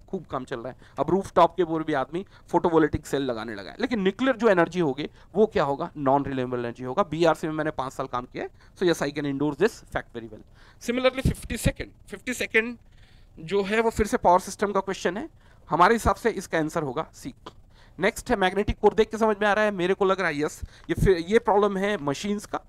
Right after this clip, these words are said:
तो मशीन शुरू में चार पांच question आए थे, उसी continuation में फिर से आया, हमारे हिसाब से इसका answer है ए, ठीक है,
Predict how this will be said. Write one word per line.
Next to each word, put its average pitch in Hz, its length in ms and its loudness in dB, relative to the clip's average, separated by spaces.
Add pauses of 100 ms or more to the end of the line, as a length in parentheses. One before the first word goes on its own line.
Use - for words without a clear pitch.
(220)
तो 139 60 -10
मशीन 220 320 -2
शुरू 214 280 -4
में 214 80 -2
चार 180 180 2
पांच 180 200 0
question 170 320 -4
आए 151 120 0
थे, 190 100 -6
उसी 156 160 -8
continuation 143 480 -6
में 135 60 -6
फिर 151 140 -10
से - 120 -4
आया, 156 180 -2 (300)
हमारे 180 240 6
हिसाब 226 180 2
से - 120 -6
इसका 196 200 -2
answer 151 260 -2
है 180 80 -4
ए, 127 240 -10 (2000)
ठीक 165 140 -10
है, 185 100 -10